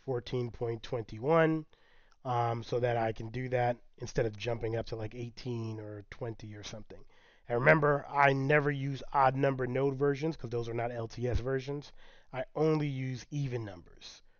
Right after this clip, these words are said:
fourteen, sixteen, eighteen, twenty. If it's not an even number, it is not going to be long-term supported. So I'd advise against you ever using a node version that starts with an odd number.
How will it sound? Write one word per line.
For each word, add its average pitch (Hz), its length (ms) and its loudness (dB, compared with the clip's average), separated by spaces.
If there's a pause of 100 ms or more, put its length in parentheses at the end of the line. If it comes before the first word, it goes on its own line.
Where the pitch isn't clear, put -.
(100)
fourteen, 139 640 0
sixteen, 131 640 4
eighteen, 131 580 -6
twenty. 123 520 -6 (320)
If 127 100 -6
it's - 120 -8
not 143 260 6
an 190 100 2
even 202 380 4
number, 151 500 6 (340)
it 147 140 4
is 113 180 0
not 131 400 2
going 139 380 0
to 135 140 -8
be 127 600 -4
long-term 127 920 -2
supported. 127 680 0 (280)
So - 160 -6
I'd 123 300 2
advise 127 680 4
against 120 480 -4
you 127 160 -10
ever 127 260 -4
using 127 600 -4
a 123 100 -8
node 127 280 -4
version 120 340 -6
that 110 100 -6
starts - 340 -6
with 107 120 -8
an 113 100 -8
odd 120 320 -4
number. 151 420 0